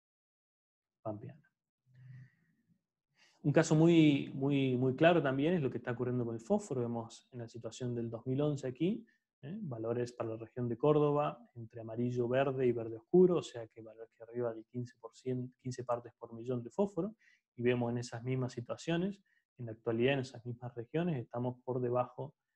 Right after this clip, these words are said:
eh, entre, entre diez y quince, cuando antes estábamos entre quince y veinte. Y vemos, por ejemplo, la zona de Buenos Aires también como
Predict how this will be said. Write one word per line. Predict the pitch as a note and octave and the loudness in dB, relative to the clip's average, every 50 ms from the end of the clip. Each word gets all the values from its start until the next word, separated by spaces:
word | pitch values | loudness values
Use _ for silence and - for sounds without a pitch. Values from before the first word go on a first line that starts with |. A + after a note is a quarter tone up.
| _ _ _ | _ _ _
eh, | - B2 A2+ A#2 - - - - - - - G3 - | -12 -12 -10 -10 -10 -12 -12 -16 -18 -20 -20 -16 -12
entre, | C#3+ B2 A#2+ - - - - _ _ - | -12 -12 -10 -10 -10 -10 -12 _ _ -16
entre | A#2+ - B2+ | -8 -4 -2
diez | A#2+ B2+ B2 B2 | 0 0 0 0
y | A#2+ | -2
quince, | A#2+ B2 C#3+ C#3+ C#3 B2+ - - E3 A3 B3+ A#3 G3 _ | -4 -4 -4 -4 -4 -6 -8 -10 -10 -10 -10 -14 -20 _
cuando | - A#2 A2+ A2+ A2+ | -16 -14 -12 -10 -8
antes | A#2 A#2 A2+ | -8 -8 -10
estábamos | - - A#2 A#2 A#2 | -10 -10 -8 -8 -8
entre | A2+ A#2 A2 | -8 -8 -10
quince | G#2+ - A2+ A2+ A2 - - | -8 -8 -10 -10 -12 -14 -16
y | |
veinte. | A2 - - - - - | -14 -14 -14 -14 -12 -8
Y | B2 | -6
vemos, | B2+ B2+ B2+ B2+ B2 | -4 -2 -4 -4 -4
por | - B2 | -4 -4
ejemplo, | A2+ - - C3+ C3 B2+ | -4 -4 -4 -4 -2 -2
la | A#2 A2+ | -2 -2
zona | - - B2 A#2+ A#2+ | -4 -4 -6 -4 -4
de | A#2+ | -4
Buenos | A#2+ B2 B2 - - | -4 -6 -6 -6 -4
Aires | C3 C3 C3 C3 | -2 -2 -2 -4
también | - B2 A#2+ A#2+ A#2+ B2 B2 | -6 -6 -6 -6 -6 -6 -6
como | - B2+ B2 A#2+ B2 B2+ | -4 -4 -2 -2 -4 -6